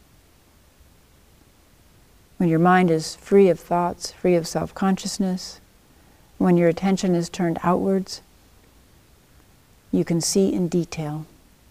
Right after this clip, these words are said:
You can see others' intentions.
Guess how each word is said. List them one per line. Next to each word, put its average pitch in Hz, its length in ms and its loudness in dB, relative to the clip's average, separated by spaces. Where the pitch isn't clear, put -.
You 170 140 4
can 160 180 0
see 180 280 4
others' 170 320 2
intentions. 175 720 -4